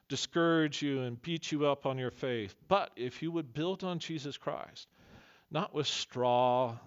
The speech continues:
not with wood, not with, uh, temporary things, but things that last.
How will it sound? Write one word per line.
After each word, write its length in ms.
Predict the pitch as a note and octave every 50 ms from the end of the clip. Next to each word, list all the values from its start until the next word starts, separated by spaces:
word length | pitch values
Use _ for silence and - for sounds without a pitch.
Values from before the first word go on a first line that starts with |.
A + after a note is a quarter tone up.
| - - - -
not 240 | C3+ C#3 E3 -
with 220 | - C#3 A#2 - -
wood, 680 | A#2 B2 B2 A#2+ A#2+ A#2+ A#2+ A#2+ A#2+ A#2+ A#2 A2+ A#2 - _ _ _ _ _ _ _ _ -
not 320 | D3+ E3+ E3+ - - E2+
with, 380 | A2+ C#3 C3 B2+ A#2+ - - -
uh, 180 | C#3 A#2 A#2 A2+
temporary 600 | - - - - D#3+ D#3 - - B2 A2+ G#2+ G#2
things, 640 | G2 - - F#2+ D#2 D#2+ - C#3 C#3+ - - - -
but 200 | - B2 A2+ -
things 420 | - - E3+ D#3 D3+ D3+ D3 - -
that 240 | - B2 B2 A2+ -
last. 640 | - G2+ F#2 E2 D2+ E2 - - - - - -